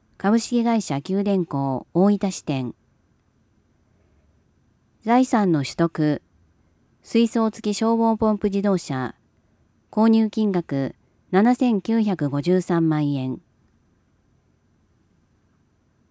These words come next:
令和六年度一般会計補正予算第二号。六億七千五万二千円。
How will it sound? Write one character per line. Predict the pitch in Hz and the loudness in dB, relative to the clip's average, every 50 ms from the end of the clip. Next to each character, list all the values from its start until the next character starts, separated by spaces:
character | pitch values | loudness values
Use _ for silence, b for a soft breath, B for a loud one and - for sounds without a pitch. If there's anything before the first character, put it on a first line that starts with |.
| _ _ | _ _
令 | - 233 247 254 247 | 0 4 4 6 6
和 | 240 214 | 4 4
六 | 190 190 180 - 220 | 2 2 0 0 2
年 | 226 233 233 214 190 170 | 2 2 2 2 2 2
度 | 160 147 147 - - - _ | 2 2 0 -2 -4 -2 _
一 | 175 175 170 | 0 0 0
般 | - 233 240 240 233 | 0 0 0 2 2
会 | - 240 233 226 | 2 2 0 0
計 | 214 - 185 165 151 | 2 2 2 2 2
補 | 147 156 | 0 -2
正 | - - 202 202 208 208 | -2 0 0 2 2 2
予 | 214 214 | 0 0
算 | - - 160 151 147 135 123 - _ | 0 -2 -2 -2 -2 -2 -4 -6 _
第 | - 196 208 202 165 | 0 0 2 2 4
二 | 151 170 190 185 | 4 2 2 2
号。 | 170 156 143 131 127 120 - - _ _ _ _ _ _ _ _ _ _ _ _ _ _ _ | 2 2 2 0 -2 -4 -6 -10 _ _ _ _ _ _ _ _ _ _ _ _ _ _ _
六 | 190 190 196 - 254 254 247 | 0 0 2 2 2 2 2
億 | 226 - - 170 170 165 151 - - | 2 2 2 2 4 4 2 0 -2
七 | - 170 185 214 226 | 0 2 2 2 2
千 | 220 - 240 233 202 165 | 0 0 0 2 2 2
五 | 143 151 | 2 0
万 | 160 196 208 190 165 139 | 0 2 2 2 2 0
二 | 143 143 | 0 -2
千 | 131 - 165 160 160 156 | -2 0 2 2 2 2
円。 | 151 147 143 139 135 | 2 0 0 -2 -4